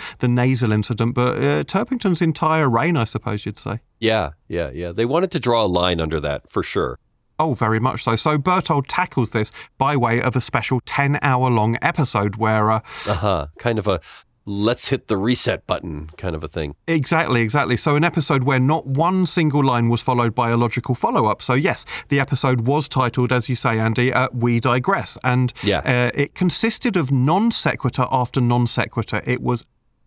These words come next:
Speaker 1: absolutely charming.
Speaker 2: Yes, brilliant. Yeah, yeah, absolutely brilliant in its,
Speaker 1: A
Speaker 2: in its
Speaker 1: brilliant return.
Speaker 2: incomprehensibility.
Speaker 1: A brilliant return, an incredible return. As if to say there could be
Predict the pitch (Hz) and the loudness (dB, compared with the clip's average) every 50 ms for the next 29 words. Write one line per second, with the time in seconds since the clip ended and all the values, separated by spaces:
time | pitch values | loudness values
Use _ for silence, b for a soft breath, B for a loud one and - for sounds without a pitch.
0 | - - 214 214 - - - - - 180 160 143 135 - 127 113 - - 104 98 | -4 -2 -2 -2 -2 -6 -6 -4 -2 0 2 2 0 0 -2 -6 -2 -2 -2 -2
1 | 98 98 101 _ - 113 143 127 - - - - - - - - 139 156 175 165 | -2 -4 -6 _ -4 -2 -2 0 -2 -4 -6 -8 -12 -12 -4 0 0 2 2 2
2 | 123 - - - - 123 110 76 90 104 - - 156 190 196 190 - - 151 139 | 0 -2 -4 -2 -2 0 0 2 0 0 0 0 0 0 0 -2 -2 0 0 0
3 | 107 - 110 85 76 - 82 90 104 113 98 85 78 76 - 82 76 78 76 - | 2 0 -2 -4 -4 -4 0 0 2 2 2 0 0 -2 -4 -4 -4 -4 -4 -2
4 | - 147 135 117 B B B - 127 127 135 127 113 113 107 101 117 117 117 101 | -2 -2 -2 -2 B B B -2 0 0 2 2 0 2 2 2 2 2 0 0
5 | - 113 104 98 98 92 80 95 92 - - 80 - - 76 71 71 71 135 135 | 0 0 0 0 0 0 0 0 -2 0 -2 -2 -2 -2 -4 -2 -4 -2 -2 0
6 | 127 113 107 104 101 107 120 104 - - - 101 101 104 - 117 123 131 135 135 | 0 0 0 0 -2 -2 -6 -8 -6 -6 -4 -4 -4 -2 -2 0 0 2 2 0
7 | 131 - - - 156 151 135 127 107 107 104 107 - - 131 131 - 165 143 226 | 0 -2 -4 -4 -2 0 0 0 0 0 0 0 0 0 -2 0 0 0 0 0
8 | 220 - - 220 - - 202 175 170 165 B B B B - 170 170 - 196 160 | 0 0 -2 -2 0 0 0 2 0 0 B B B B -2 -2 0 0 -2 -2
9 | 131 - _ - 156 147 156 170 165 160 120 | -2 -4 _ -2 0 0 2 2 2 2 2